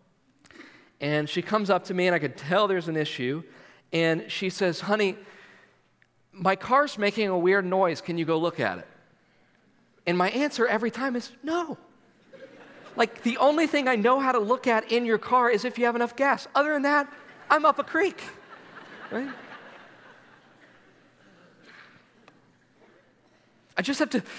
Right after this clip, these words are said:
sit back in those moments and confess, I can't fix it all. And can I tell you, friends,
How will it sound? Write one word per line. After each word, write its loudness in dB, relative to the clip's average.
sit 0
back 4
in -6
those -2
moments 2
and -12
confess, -2
I 4
can't -2
fix -2
it 4
all. 4
And -6
can -2
I 0
tell -2
you, -4
friends, -2